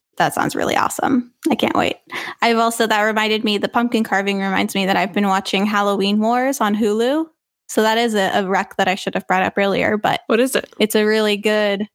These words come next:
Speaker 1: background show. Um, it's a competition-y show, um, and it's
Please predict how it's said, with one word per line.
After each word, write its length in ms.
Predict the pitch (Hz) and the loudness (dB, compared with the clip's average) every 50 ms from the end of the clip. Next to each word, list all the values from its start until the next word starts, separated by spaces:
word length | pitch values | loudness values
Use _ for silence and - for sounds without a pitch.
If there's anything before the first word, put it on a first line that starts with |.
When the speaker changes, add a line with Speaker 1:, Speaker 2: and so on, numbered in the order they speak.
| _ _ - | _ _ -2
Speaker 1:
background 560 | 196 202 208 - - 202 190 180 165 190 - | 0 0 0 0 0 0 2 2 0 -2 -2
show. 440 | - - 143 101 - - - 233 - _ _ _ _ _ _ _ - | -2 0 0 0 0 0 -2 -4 -6 _ _ _ _ _ _ _ 0
Um, 360 | 202 185 170 196 196 190 - - | 0 2 2 2 2 0 0 0
it's 240 | - 202 - - | -2 -2 -2 -2
a 380 | 208 196 190 185 185 180 180 - _ _ _ _ _ _ _ _ _ _ _ _ | 0 0 2 2 0 -2 -4 -6 _ _ _ _ _ _ _ _ _ _ _ _
competition-y 880 | - - 240 233 240 226 233 - 240 220 - - 226 208 214 208 220 240 | -2 0 0 2 0 0 0 0 -2 -2 0 0 0 0 0 0 -2 -2
show, 480 | - - 285 285 294 302 311 330 339 320 - | -2 -2 0 0 0 0 0 0 -2 -2 -2
um, 400 | - 214 208 208 202 202 208 202 | 0 0 0 2 0 0 0 0
and 160 | - - 208 | -2 -2 -2
it's 180 | 202 170 - | -2 -4 -6